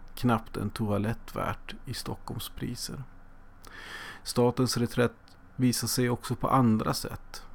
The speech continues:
Om jag åker åt vissa håll i Västerbotten så vet jag att det kommer ta flera timmar innan jag hittar en mack för att kunna tanka min bil.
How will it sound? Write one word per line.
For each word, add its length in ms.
Om 280
jag 180
åker 420
åt 440
vissa 300
håll 260
i 40
Västerbotten 840
så 140
vet 420
jag 100
att 100
det 60
kommer 260
ta 160
flera 440
timmar 560
innan 280
jag 240
hittar 400
en 180
mack 380
för 160
att 100
kunna 160
tanka 400
min 200
bil. 440